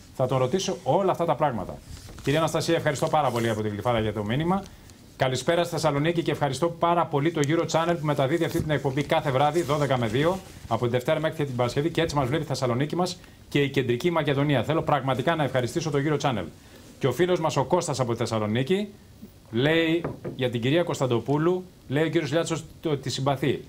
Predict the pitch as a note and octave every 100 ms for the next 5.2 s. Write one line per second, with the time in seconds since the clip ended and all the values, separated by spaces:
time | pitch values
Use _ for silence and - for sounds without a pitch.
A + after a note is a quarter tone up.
0 | - - - A#2 D#3 D#3 D#3+ E3 D3+ C3
1 | F3 F3 D3+ C#3 C3 E3+ F3 D#3 C3+ D3+
2 | E3 D#3 C#3+ C3+ - - - - - -
3 | G#2+ G#2+ G#2 - - - - - - -
4 | - - - - F#2+ - - A2+ A#2+ A2+
5 | - D#3+